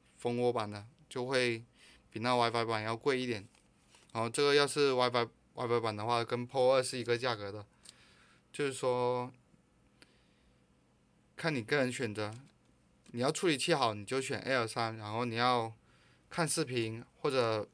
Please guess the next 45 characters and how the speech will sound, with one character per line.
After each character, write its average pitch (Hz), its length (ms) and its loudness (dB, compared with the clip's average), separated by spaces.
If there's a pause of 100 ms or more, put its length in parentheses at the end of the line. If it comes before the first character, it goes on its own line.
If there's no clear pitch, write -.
屏 - 180 -8
幕 147 280 0
要 147 80 2
好 113 200 0
一 120 60 0
点， 104 220 -2
你 101 40 -12
就 127 200 0
选 107 360 -10
Pro 120 280 2
二。 120 200 0 (220)
像 147 200 -6
Pro 131 240 4
二 139 120 4
的 127 140 0
话， 127 280 2 (140)
屏 117 160 -8
幕 127 120 0
刷 123 160 -4
新 123 140 -2
率 127 120 -2
是 127 260 -2
一 127 80 -4
百 123 100 0
二 120 140 2
十 120 220 -8 (200)
二 127 220 0
赫 127 160 2
兹 117 180 -8
的， 110 140 -6 (400)
然 120 120 -4
后 110 100 -2
Air 127 180 2
三 123 180 -4
是 127 120 -8
六 135 180 0
十 - 180 -6
的。 101 160 -8 (2750)
然 113 100 -8
后 117 40 -6
现 135 140 -2
在 135 120 4
看 147 180 -2
一 - 20 -2
下 139 240 0